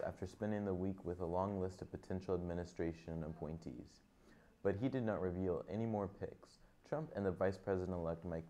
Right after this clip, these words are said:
Pence did not drop, did drop some hints. Pence said that Mitt Romney was under active and serious consideration to become the nation's next Secretary of State. Trump said retired Marine Corps General James Mattis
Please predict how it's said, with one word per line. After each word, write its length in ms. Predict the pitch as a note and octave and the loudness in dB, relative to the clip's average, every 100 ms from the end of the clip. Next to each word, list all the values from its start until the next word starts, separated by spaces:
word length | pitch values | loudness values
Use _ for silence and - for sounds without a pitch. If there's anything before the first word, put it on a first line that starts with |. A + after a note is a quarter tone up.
| - | -4
Pence 300 | E2 - - - - | -4 -4 -14 -14 -4
did 100 | F2 | 0
not 240 | F2+ E2 | 0 0
drop, 180 | E2 D#2 - - _ - | 2 0 -2 -20 _ -6
did 180 | F#2+ G#2+ | 0 2
drop 240 | G2 E2 - | 4 2 2
some 180 | F2 D#2+ | -4 -2
hints. 300 | D2+ - - - - _ - | -6 -10 -20 -20 -20 _ -2
Pence 260 | A2 D2+ - | -2 -2 0
said 140 | F2+ | 2
that 140 | E2+ E2+ | 2 0
Mitt 200 | F#2+ - | -2 0
Romney 320 | E2+ E2+ E2 | 0 0 -2
was 300 | D2+ C2 - - | -2 -4 -8 -8
under 240 | G2 F#2+ | -2 2
active 420 | D#2 E2+ E2 F2+ D#2+ | 4 2 0 -2 -2
and 180 | D2+ | -4
serious 340 | E2 F#2 F2 E2+ | -2 0 2 0
consideration 800 | - E2+ E2+ E2 E2 D#2+ D#2+ E2 | -6 -8 -2 2 2 0 -6 -4
to 80 | |
become 320 | E2+ F2+ F#2 F2 | -4 -2 -2 0
the 80 | |
nation's 480 | E2 D#2 E2 D2 D#2+ | -2 -4 -6 -10 -6
next 320 | E2 E2 - | -4 -4 -6
Secretary 520 | - E2 E2 - D#2+ D#2+ | -8 -6 -6 -2 0 0
of 120 | D#2 | -2
State. 260 | - - - - - - - | -10 -10 -10 -20 -20 -20 -12
Trump 220 | - C#3+ C#3 | 0 0 2
said 180 | A#2 | 2
retired 520 | F2 E2 F#2+ F#2+ F2+ E2+ | 4 2 4 6 6 6
Marine 320 | F2 F2+ F2+ | 4 4 2
Corps 200 | F#2+ F2+ | 4 4
General 380 | F2 E2+ E2+ E2 | 4 2 2 2
James 360 | E2 F2 E2+ | 2 0 2
Mattis 420 | F2 E2+ D2+ D#2 | 2 2 0 -4